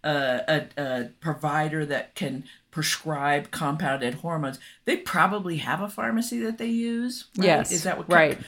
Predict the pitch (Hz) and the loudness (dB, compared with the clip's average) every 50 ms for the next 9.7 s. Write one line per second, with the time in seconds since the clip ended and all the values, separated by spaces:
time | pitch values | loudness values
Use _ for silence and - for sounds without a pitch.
0 | - - - 202 190 185 175 160 160 160 147 147 160 - 190 165 160 160 165 143 | -16 -6 -2 0 4 4 4 4 6 4 4 4 2 2 0 0 0 2 2 2
1 | 147 190 185 143 139 127 123 117 120 139 120 78 65 - - 117 98 80 104 117 | 4 2 2 0 -2 -2 -4 -4 -4 -2 -2 -2 -2 -2 -2 -2 -2 -2 -2 -4
2 | - - - 147 156 160 156 151 147 127 - - - - 165 156 151 - - 160 | -8 -10 -8 0 4 6 8 8 8 6 2 -4 -4 -2 -2 -2 -2 -2 0 0
3 | 160 156 156 - - 160 156 - - - - - _ - 214 226 226 190 - - | 0 0 0 -4 -4 -4 -4 -4 -6 -8 -12 -14 _ -6 -2 2 4 4 4 2
4 | 196 160 139 120 101 - - - 262 247 - - - 233 359 427 - - - - | 0 -2 -4 -6 -6 -8 -6 -6 -6 -6 -6 -10 -10 -8 -6 -6 -4 -4 -4 -4
5 | - - - - 196 190 196 202 208 214 - - 196 185 - 165 185 - - - | -4 -4 -2 -2 -2 -2 -2 -2 -4 -6 -6 -6 -6 -6 -4 -6 -6 -6 -6 -6
6 | 135 113 92 71 71 - 156 - _ _ _ - - - 226 285 285 254 240 - | -6 -6 -6 -8 -8 -12 -12 -14 _ _ _ -20 -14 -8 -6 -4 -4 -6 -6 -6
7 | - 233 233 262 302 311 294 254 196 170 185 214 196 196 - - - - - - | -6 -6 -4 -4 -4 -6 -6 -6 -6 -4 -4 -4 -4 -6 -8 -8 -6 -6 -6 -4
8 | 214 202 196 - - - 196 - - - - - 247 294 330 - 302 277 226 185 | -4 -4 -6 -8 -10 -18 -20 -20 -20 -20 -10 -6 -4 -4 -2 -2 -2 -4 -4 -4
9 | 185 170 - - 165 135 123 123 101 101 101 110 - - | -4 -4 -4 -4 -6 -6 -8 -8 -8 -8 -8 -8 -10 -12